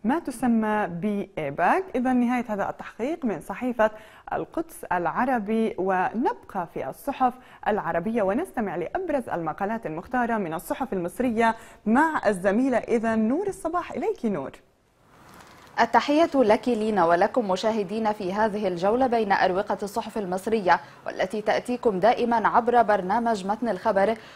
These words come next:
Speaker 2: وفي صحيفة الأهرام، أحمد يوسف أحمد يكتب تحت عنوان: "إرهاصات تحول في السياسة الأمريكية"، ويقول الكاتب هنا:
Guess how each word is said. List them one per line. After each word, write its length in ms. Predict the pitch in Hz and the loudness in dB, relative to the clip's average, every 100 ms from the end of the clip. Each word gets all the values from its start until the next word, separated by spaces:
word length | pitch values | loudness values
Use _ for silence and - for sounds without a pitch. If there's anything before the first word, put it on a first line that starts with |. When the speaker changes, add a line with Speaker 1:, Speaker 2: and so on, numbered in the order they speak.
| - | 2
Speaker 2:
وفي 260 | 226 226 233 | 4 4 2
صحيفة 480 | 220 208 285 262 240 | 0 -2 0 0 0
الأهرام، 760 | 233 - 247 - 220 202 165 160 - - - | -2 0 2 0 2 2 2 0 -10 0 2
أحمد 360 | 277 302 269 226 | 4 2 0 0
يوسف 360 | 262 254 214 | 0 2 2
أحمد 380 | 214 - 233 180 | 0 2 0 0
يكتب 360 | 214 - 196 185 | -2 -2 -2 0
تحت 260 | 220 - | -2 2
عنوان: 520 | 202 180 180 247 311 285 - - | 4 4 4 4 2 0 -8 0
"إرهاصات 540 | 254 262 262 302 311 294 | 2 6 4 4 2 0
تحول 800 | 277 226 - 285 277 254 262 262 - - | 0 0 0 2 4 6 4 2 -4 0
في 60 | 285 | 2
السياسة 560 | 269 247 247 277 262 247 | 2 2 2 4 2 2
الأمريكية"، 840 | 240 185 190 214 196 196 208 190 190 - - | 2 2 2 2 0 -2 4 4 4 0 -6
ويقول 680 | - - - 247 240 214 214 | -2 0 0 2 4 6 6
الكاتب 680 | 208 190 185 277 285 247 | 6 4 0 -2 0 0
هنا: 420 | 226 220 160 160 | 2 2 6 6